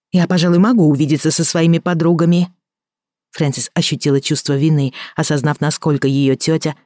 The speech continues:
ограничила свою привычную жизнь, взяв на себя заботу о двух молодых людях в собственном доме. «Конечно, иди», — сказала она. «И не беспокойся, со мной ничего не случится.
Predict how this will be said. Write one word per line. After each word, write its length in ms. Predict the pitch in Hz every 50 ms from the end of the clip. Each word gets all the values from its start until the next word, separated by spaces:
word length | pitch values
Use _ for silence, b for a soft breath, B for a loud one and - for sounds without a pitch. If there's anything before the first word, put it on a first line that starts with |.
| _ _ - 170
ограничила 540 | 143 156 156 151 156 170 - - 160 151
свою 260 | 139 - 156 143 143 -
привычную 600 | - 151 147 131 143 143 - - 151 147 147 143
жизнь, 400 | 127 139 160 170 160 165 160 B B B B B
взяв 240 | - 180 208 202 180
на 80 | 185 180
себя 260 | - - 165 165 170
заботу 420 | 151 151 147 139 151 185 180 170
о 60 | 147 147
двух 260 | 131 135 156 - -
молодых 400 | 151 143 139 135 139 143 - -
людях 400 | 147 139 160 165 165 156 - b b b b
в 40 | -
собственном 540 | - 151 147 - - 151 147 143 147 147 135
доме. 420 | 147 139 127 123 127 123 135 - _ _ _ _ _ _ _ _ _ _ _ _ _ -
«Конечно, 540 | - 190 202 185 180 170 - - 175 170
иди», — 280 | 175 175 175 185 175 - _ _ _ _ _ _ _
сказала 400 | - - 170 147 135 135 131 127
она. 340 | 131 131 123 120 123 127 - _ _ _ _ _ _ _ _ -
«И 80 | 240
не 120 | 208 208 202
беспокойся, 720 | 196 - - - 190 180 - - 185 175 - - 180 180 B B B B B B
со 180 | - - - 220
мной 180 | 214 214 226
ничего 320 | 208 202 185 - 208 185 196
не 120 | 190 202
случится. 760 | 190 - 190 196 185 - - 190 180 175 - - 185 175 -